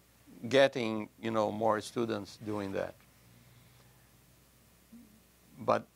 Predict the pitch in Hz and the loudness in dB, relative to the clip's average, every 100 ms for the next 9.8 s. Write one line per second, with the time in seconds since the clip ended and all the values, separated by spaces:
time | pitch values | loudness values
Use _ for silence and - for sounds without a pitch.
0 | - 135 123 131 147 117 - 98 92 - | -8 -2 2 4 4 2 0 0 0 -4
1 | 98 107 - 120 117 - - - _ _ | -8 -8 4 4 4 -2 -14 -18 _ _
2 | _ _ _ _ - 135 104 95 - _ | _ _ _ _ 2 6 6 4 -14 _
3 | - 156 160 135 104 - - - - - | -2 2 4 2 -2 -4 -8 -20 -20 -20
4 | _ _ _ _ - - _ - 131 180 | _ _ _ _ -20 -20 _ 0 2 2
5 | 170 151 - 147 180 180 147 131 - 120 | 2 0 0 4 4 6 4 4 2 2
6 | 113 110 101 117 190 160 98 - - - | 2 0 0 4 6 6 2 -2 -20 -20
7 | _ _ - - 117 123 120 120 - 110 | _ _ -20 -4 0 2 2 -4 -4 -8
8 | - 113 107 - - 104 98 95 95 110 | -2 2 2 0 -2 -2 -4 -10 -10 -2
9 | 107 - 104 101 85 90 82 | 0 0 -4 -4 2 2 2